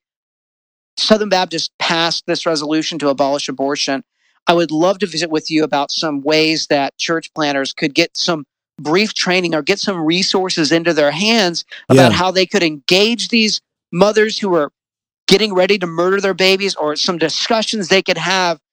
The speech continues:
Speaker 1: within those church planting organizations to prepare the churches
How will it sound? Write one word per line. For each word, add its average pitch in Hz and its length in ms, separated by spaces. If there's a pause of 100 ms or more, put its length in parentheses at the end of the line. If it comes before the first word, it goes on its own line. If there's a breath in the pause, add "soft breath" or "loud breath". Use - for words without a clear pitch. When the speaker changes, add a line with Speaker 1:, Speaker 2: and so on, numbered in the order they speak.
(300)
Speaker 1:
within 214 440
those 196 320
church - 420
planting 175 340
organizations 165 680
to - 80
prepare 196 720 (260)
the 175 100
churches 180 640